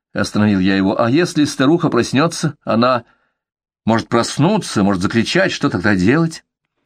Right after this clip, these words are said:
"Старуха плохо видит, плохо слышит, еле передвигается. Не беспокойся".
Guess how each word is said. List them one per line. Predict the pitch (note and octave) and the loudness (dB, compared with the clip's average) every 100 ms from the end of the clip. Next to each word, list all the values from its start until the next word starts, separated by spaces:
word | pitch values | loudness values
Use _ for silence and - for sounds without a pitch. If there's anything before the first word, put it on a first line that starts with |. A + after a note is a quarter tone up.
| _ _ _ _ _ | _ _ _ _ _
"Старуха | - - - F#3 F3 E3 | -20 -8 -2 0 0 0
плохо | E3 F3+ E3+ | 2 0 0
видит, | E3 G#3+ D3+ F#2+ - - _ _ _ | 0 0 -2 -2 -8 -20 _ _ _
плохо | A2+ C3 - C3+ | 0 0 2 0
слышит, | - E4+ F3 - - | 0 -2 -2 -2 -2
еле | - - A#2+ | 0 0 0
передвигается. | A#2 G#2+ G2 F#2+ F#2 - - _ _ _ - | 0 0 0 0 -2 -6 -16 _ _ _ -6
Не | - | 0
беспокойся". | - - F#2 G2+ - | 0 0 0 0 0